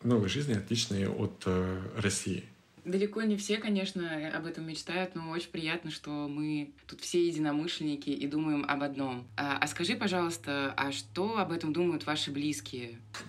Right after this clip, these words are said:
Speaker 1: Это очень такой сложный вопрос. Когда началась война, ну, то есть если мы говорим про двадцать четвертое февраля, и когда, соответственно, мы начали озвучивать, э, родителям, да, да, нашу позицию, ну, естественно, у них, ну,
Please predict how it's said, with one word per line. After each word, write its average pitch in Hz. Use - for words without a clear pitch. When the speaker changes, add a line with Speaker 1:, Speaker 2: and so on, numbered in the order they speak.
Speaker 1:
Это 113
очень 107
такой 101
сложный 104
вопрос. 123
Когда 113
началась 107
война, 135
ну, 120
то -
есть 92
если -
мы 98
говорим 101
про 98
двадцать 101
четвертое -
февраля, 104
и 120
когда, 110
соответственно, -
мы 95
начали 101
озвучивать, 95
э, 92
родителям, 98
да, 107
да, 98
нашу 95
позицию, 90
ну, 98
естественно, -
у 92
них, 95
ну, 113